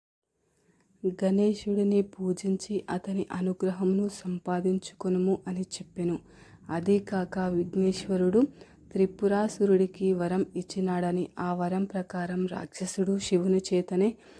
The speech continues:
వధింపబడతానని కూడా నా హృదయపూర్వకంగా తెలియజేస్తాడు. అప్పుడు శివుడు వంద సంవత్సరాల కాలం ఏకాగ్రతతో గణేశుని గూర్చి తపస్సు ఆచరిస్తాడు. అప్పుడు వినాయకుడు ప్రసన్నుడై శివుడికి ఒక బాణం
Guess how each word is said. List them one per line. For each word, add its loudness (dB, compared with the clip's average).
వధింపబడతానని 2
కూడా 0
నా 4
హృదయపూర్వకంగా 0
తెలియజేస్తాడు. -2
అప్పుడు 2
శివుడు 2
వంద 2
సంవత్సరాల 0
కాలం -2
ఏకాగ్రతతో -2
గణేశుని 2
గూర్చి 0
తపస్సు -6
ఆచరిస్తాడు. -2
అప్పుడు 0
వినాయకుడు 2
ప్రసన్నుడై 0
శివుడికి -2
ఒక -2
బాణం 0